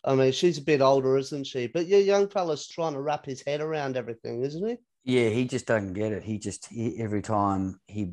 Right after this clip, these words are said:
Speaker 2: he manages to come to the camera and talk to me, he just says, "Dad, where are you?" You know, he was the one who took it. When I left, he knew something was up. It took two adults to pull him off me when I was, had to leave and run back to Mozambique to get out of there.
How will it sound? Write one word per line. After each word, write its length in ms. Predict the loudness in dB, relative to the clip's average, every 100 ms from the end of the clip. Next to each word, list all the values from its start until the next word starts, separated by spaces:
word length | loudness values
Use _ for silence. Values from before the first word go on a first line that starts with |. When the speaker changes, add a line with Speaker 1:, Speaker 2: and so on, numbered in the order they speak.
| -6
Speaker 2:
he 120 | -4
manages 380 | -2 -2 -4 -8
to 100 | -12
come 180 | -10 -10
to 120 | -8
the 60 | -10
camera 340 | -8 -10 -10
and 100 | -12
talk 240 | -8 -8 -6
to 80 |
me, 100 | -8
he 140 | -8 -10
just 200 | -10 -10
says, 140 | -10
"Dad, 220 | -6 -6
where 160 | -6 -6
are 120 | -6
you?" 200 | -8 -10 _ _ _
You 100 | -6
know, 140 | -4 -2
he 160 | 0
was 160 | 0 0
the 80 | -2
one 160 | -2
who 80 | -6
took 240 | -6 -10 -8
it. 80 |
When 120 | -4 -2
I 100 | -2
left, 340 | -2 -6 -6
he 140 | -4 -2
knew 160 | -4
something 360 | -4 -6 -8 -12
was 160 | -10
up. 200 | -10 -10
It 80 | _
took 160 | -18 -8
two 180 | -2 0
adults 240 | -2 -8
to 80 | -14
pull 240 | -10 -8
him 160 | -8 -8
off 240 | -8 -8
me 120 | -8 -8
when 120 | -10
I 40 |
was, 400 | -10 -12 -14 -18 _ -12
had 140 | -10
to 80 | -8
leave 260 | -6 -6 -8
and 100 | -10
run 140 | -10
back 160 | -12 -14
to 60 | -12
Mozambique 520 | -10 -10 -10 -10 -12
to 80 | -14
get 160 | -10
out 160 | -8 -6
of 80 | -8
there. 200 | -12